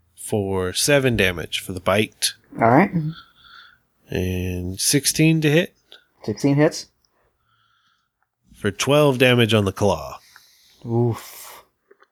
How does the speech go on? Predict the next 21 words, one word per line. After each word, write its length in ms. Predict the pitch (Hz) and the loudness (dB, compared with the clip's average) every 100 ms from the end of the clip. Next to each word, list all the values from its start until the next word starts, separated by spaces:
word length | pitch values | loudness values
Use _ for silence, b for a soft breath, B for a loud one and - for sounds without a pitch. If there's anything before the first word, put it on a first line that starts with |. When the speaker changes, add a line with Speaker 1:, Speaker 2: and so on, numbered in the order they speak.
| _ _ _ _ _ _ _ | _ _ _ _ _ _ _
Speaker 2:
He 200 | - 135 | -6 0
is 160 | 123 104 | 0 0
pretty 400 | 107 - 160 160 | -8 -2 2 4
beat 220 | 147 151 | 4 4
up. 260 | 113 80 - - | 4 0 -6 -8
He's 200 | 127 120 | -6 -4
staying 340 | 170 196 214 | 0 2 4
in 100 | 196 | 4
there, 140 | 175 135 | 4 4
though. 180 | 113 | 2
He 200 | 117 160 | 2 2
is 120 | 180 123 | 0 0
very 380 | - 143 143 127 | 0 4 4 4
big. 340 | 117 95 101 | 2 2 0
He's 260 | 156 170 156 | 0 2 2
large 420 | 165 165 156 - | 2 4 2 0
size, 380 | 131 110 87 - | 2 4 2 0
so 80 | |
he's 240 | 151 156 156 | 2 2 0
ten 280 | - 180 147 | 2 2 2
feet. 380 | 147 123 113 | 0 0 -2